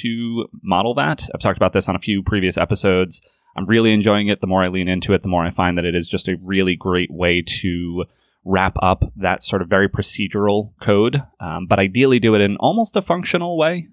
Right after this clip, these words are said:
uh, so that we've got these sequential operations that feed into each other. There's the railway-oriented programming stuff, which is associated with this idea. But there is a lot of boilerplate to these objects. So the way we've defined them is they have a class method called run that takes whatever the arguments are,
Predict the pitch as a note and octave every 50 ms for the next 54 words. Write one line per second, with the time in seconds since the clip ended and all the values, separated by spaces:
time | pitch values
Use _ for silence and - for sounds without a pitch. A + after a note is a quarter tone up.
0 | - - F#2 D#2 - - - G2+ F2+ - - F2+ - G2 F#2+ - - F#2 F2+ E2+
1 | - - - - _ - - A#2 - - A2 G2+ - F#2+ F#2 F#2 - F#2 F#2+ G2
2 | F#2 - F#2+ F#2 F2 E2 F#2 - - G2+ F#2+ G2+ F#2 F2+ G2 F#2 E2+ - - F2+
3 | F2 F2 F2+ F2+ - _ _ _ _ _ _ _ - - F2+ - - F2+ F2+ F#2+
4 | G2 F#2+ F2+ F#2+ F#2+ - E2 F#2+ F#2 F#2 F#2 - G2+ - - F#2+ F2+ F#2+ F#2 F2+
5 | F#2 F#2+ - - G#2 F#2+ - - F#2+ - F2+ F2+ F#2 F2 - - F2+ - - F2
6 | F2 F2+ F2+ - F2 F2 - - F2 F2 - E2+ F2+ F2+ F2+ - _ - _ _
7 | _ _ _ _ _ _ _ _ _ - - - C#3 D3 E3+ G3+ G3+ F#3+ F3 E3
8 | D#3+ D3+ A2 - A2 A2 A2+ G#2+ G2 F2+ - G#2 D#2+ - - - - - F2 -
9 | - B1+ D2+ - - C2 - - - - - - - - - - - G#2+ F#2+ G2
10 | G2 G#2 G#2+ G#2 G2+ F#2 G2 - - G2 F#2+ F#2+ F#2+ F#2+ F#2 F#2+ - - F#2+ F#2
11 | F2+ F2 F2 F2 - - G2 F2+ - - F#2+ F2 F#2 F2+ F2 F2 F2 E2+ F#2 -
12 | - - - F2+ F2+ G2+ - - - - - - A2 A2 G2+ - - G#2+ G#2 -
13 | - - E2+ E2 F2+ F2 F#2 F2+ E2+ F#2+ A#2 C#3+ D#3 - _ _ _ - - F2
14 | F2+ E2 - - G2+ F#2 E2 - - - - - - G2 F#2 F#2 F#2 G2 F#2 F2+
15 | E2+ F2 E2 F2+ F2 E2 - - D#2+ E2 F#2+ B2+